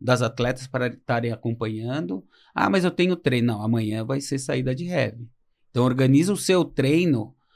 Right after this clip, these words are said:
pra começar um pouquinho antes, porque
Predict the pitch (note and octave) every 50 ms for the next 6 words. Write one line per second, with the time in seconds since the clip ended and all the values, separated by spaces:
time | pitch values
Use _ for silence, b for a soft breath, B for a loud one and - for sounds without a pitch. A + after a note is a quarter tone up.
0 | _ _ _ - - A#2+ A#2+ - C3+ C3 C3 C3 - C3 C3 C3 C#3+ C3+ C3 C#3+
1 | C#3 C3+ C3+ C#3 D3+ D#3 - - - - D#3 - - - D#3 C#3+ C#3+ C#3 C3+ C3
2 | B2+ A#2+ A2+ G#2+